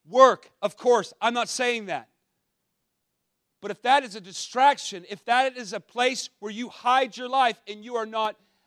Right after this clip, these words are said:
uh, active in sharing the good news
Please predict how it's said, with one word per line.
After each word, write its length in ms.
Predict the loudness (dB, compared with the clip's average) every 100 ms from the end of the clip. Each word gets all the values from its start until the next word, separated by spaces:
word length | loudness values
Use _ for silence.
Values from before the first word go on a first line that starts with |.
| -2
uh, 240 | 0 0 -2
active 560 | 2 4 4 -2 -8 -8 -14
in 140 | -14
sharing 880 | -10 -8 0 6 6 6 4 -2 -10 _ _ _ _ _ -20
the 80 |
good 260 | -8 -8 -8
news 580 | -10 -10 -12 -16 -18